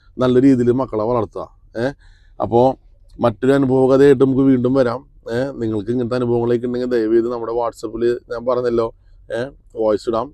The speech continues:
നമ്മുടെ നമ്പർ താഴെ കൊടുക്കുന്നുണ്ട്, ഡിസ്ക്രിപ്ഷനിൽ കിടക്കുന്നുണ്ടാവും നമ്പർ. ഏ, ഒന്നുകൂടിയും പറയാണ്, നമ്മളിപ്പോ ഈ, ഈ പോണ പോക്ക്, ഈ ഒരു സെറ്റപ്പ്, ഏ, ബോറടിച്ച് തുടങ്ങി, അല്ലെങ്കിൽ it's too much, ഏ, നമുക്കത് വേണ്ട എന്നുള്ള ലെവലിലാണെന്ന് വെച്ചെങ്കിൽ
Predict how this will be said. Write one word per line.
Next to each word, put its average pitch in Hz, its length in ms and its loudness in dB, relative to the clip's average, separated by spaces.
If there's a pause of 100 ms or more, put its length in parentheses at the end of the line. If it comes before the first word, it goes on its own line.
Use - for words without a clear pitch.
നമ്മുടെ 104 220 -8
നമ്പർ 110 300 -6
താഴെ 110 240 -4
കൊടുക്കുന്നുണ്ട്, 107 500 -6 (400)
ഡിസ്ക്രിപ്ഷനിൽ 107 380 -6
കിടക്കുന്നുണ്ടാവും 110 500 -2
നമ്പർ. 104 340 -8 (640)
ഏ, 120 240 -2
ഒന്നുകൂടിയും 135 400 4
പറയാണ്, 156 380 4
നമ്മളിപ്പോ 123 720 -2 (340)
ഈ, 120 80 6
ഈ 123 200 6
പോണ 139 320 0
പോക്ക്, 139 420 4 (160)
ഈ 117 120 2
ഒരു 131 120 2
സെറ്റപ്പ്, 131 560 -2 (460)
ഏ, 123 380 2
ബോറടിച്ച് 123 540 4
തുടങ്ങി, 131 360 4
അല്ലെങ്കിൽ 120 560 2 (400)
it's 110 100 -8 (100)
too 127 140 2
much, - 360 -8
ഏ, 123 200 -2
നമുക്കത് 123 520 2
വേണ്ട 117 260 2 (440)
എന്നുള്ള 135 380 2
ലെവലിലാണെന്ന് 135 560 0
വെച്ചെങ്കിൽ 131 420 -2